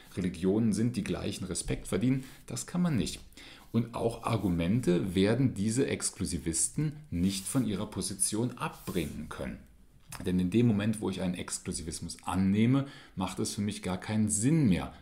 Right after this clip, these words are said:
eine Toleranz gegenüber anderen Positionen, äh, zu haben.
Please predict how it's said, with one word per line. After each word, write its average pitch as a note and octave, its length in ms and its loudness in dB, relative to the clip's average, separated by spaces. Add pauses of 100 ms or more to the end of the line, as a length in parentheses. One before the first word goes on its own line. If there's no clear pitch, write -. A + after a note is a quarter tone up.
eine E2+ 240 -4
Toleranz E2 680 -2
gegenüber D#2+ 380 -2
anderen D#2+ 300 -10
Positionen, - 760 -10 (320)
äh, - 240 -8
zu - 180 -10
haben. - 200 -10